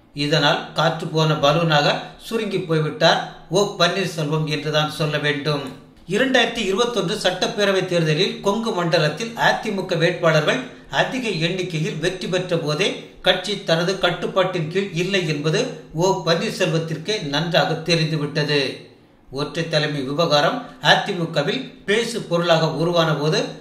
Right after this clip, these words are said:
அதை அவர் கண்டுகொள்ளவே இல்லை. தனது பதவியை விட்டுக் கொடுக்க தயாராகவும் இல்லை. "நமக்கு டெல்லி பாஜக தலைவர்களிடம் நல்ல மதிப்பும் மரியாதையும் இருக்கிறது.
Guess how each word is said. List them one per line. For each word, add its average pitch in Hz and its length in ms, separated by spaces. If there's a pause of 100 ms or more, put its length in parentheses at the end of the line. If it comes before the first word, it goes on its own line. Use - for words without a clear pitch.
(140)
அதை 190 360
அவர் 151 320
கண்டுகொள்ளவே 147 720
இல்லை. 143 680 (280)
தனது 254 360
பதவியை 196 440
விட்டுக் 175 360
கொடுக்க 175 320
தயாராகவும் 160 800
இல்லை. 147 320 (640)
"நமக்கு 165 520 (100)
டெல்லி 180 280
பாஜக 156 580
தலைவர்களிடம் 147 680 (260)
நல்ல 175 300
மதிப்பும் 143 640
மரியாதையும் 151 640
இருக்கிறது. 151 840